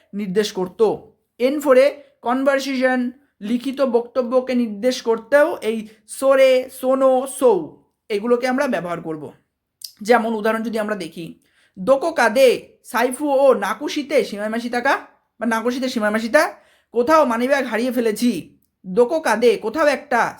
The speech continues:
সাইফু ও নাকুশিতে সিমাইমাসিতা, মানিব্যাগটা আমি হারিয়ে ফেলেছি, এটা হচ্ছে বিষয়। এইবার সেই এই যে পুরো লাল দাগ দেওয়া যে পুরো বিষয়টাকে, সেই বিষয়টাকে আমরা সোরে ওয়া দিয়ে আমরা কিন্তু বলে দিতে পারবো, সোরে ওয়া তাইহেন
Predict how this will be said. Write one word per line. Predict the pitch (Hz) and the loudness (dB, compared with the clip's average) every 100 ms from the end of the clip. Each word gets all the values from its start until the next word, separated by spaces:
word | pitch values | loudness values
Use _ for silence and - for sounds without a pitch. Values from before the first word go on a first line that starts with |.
| - | -6
সাইফু | 208 254 302 240 | -4 -4 -4 0
ও | 254 226 | 2 0
নাকুশিতে | 208 247 254 269 269 | -4 -8 -8 -8 -6
সিমাইমাসিতা, | 214 214 220 208 220 143 - _ _ _ _ _ _ _ _ _ _ _ | -4 -4 -6 -2 -2 -2 -8 _ _ _ _ _ _ _ _ _ _ _
মানিব্যাগটা | 170 180 214 247 285 294 | -6 0 2 2 2 0
আমি | 453 427 | 0 0
হারিয়ে | 208 240 233 | 0 0 0
ফেলেছি, | 208 190 185 170 | 0 -2 -4 -6
এটা | 170 214 | -4 -2
হচ্ছে | 247 185 190 | -4 -4 -6
বিষয়। | 185 214 151 123 - _ _ _ _ _ _ _ - | 0 0 0 -4 -20 _ _ _ _ _ _ _ -2
এইবার | 302 330 320 - | 2 4 2 0
সেই | 277 277 269 | -4 -4 -4
এই | 269 | -2
যে | 285 | -2
পুরো | 285 294 247 | 0 2 4
লাল | 233 269 | 2 2
দাগ | 285 277 | 0 2
দেওয়া | 285 269 | 2 2
যে | 277 | -2
পুরো | 277 269 214 | -2 -2 -2
বিষয়টাকে, | 226 320 285 240 202 202 220 247 _ - | 0 2 2 2 -2 -2 -4 -6 _ -14
সেই | 175 185 | -12 -8
বিষয়টাকে | 208 277 285 294 | 0 2 2 2
আমরা | 254 240 262 | 2 0 0
সোরে | - 247 277 | 2 6 6
ওয়া | 254 247 | 6 2
দিয়ে | 269 302 | 0 -2
আমরা | 277 277 | -2 -4
কিন্তু | 277 262 | -4 -4
বলে | 208 180 | -4 -4
দিতে | 165 | -6
পারবো, | 147 151 156 | -8 -12 -6
সোরে | 320 427 392 | 0 2 2
ওয়া | 349 311 262 - | 2 4 2 0
তাইহেন | 170 196 226 | -2 -2 -4